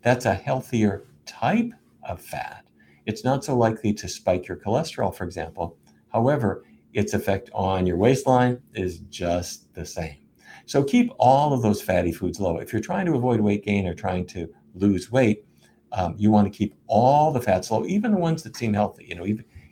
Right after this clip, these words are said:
even the extra virgin olive oil or the organic avocado.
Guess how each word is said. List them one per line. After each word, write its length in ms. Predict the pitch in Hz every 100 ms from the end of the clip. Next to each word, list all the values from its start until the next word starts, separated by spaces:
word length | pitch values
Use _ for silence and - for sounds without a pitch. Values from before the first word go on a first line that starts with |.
| -
even 340 | 117 120 113
the 180 | 101 98 -
extra 640 | 110 - - - 113 110
virgin 600 | 104 98 101 98 104 92 -
olive 300 | 90 90 87
oil 260 | 85 85 - _ -
or 140 | 92
the 100 | 92
organic 480 | 87 85 82 82 -
avocado. 480 | 82 - - -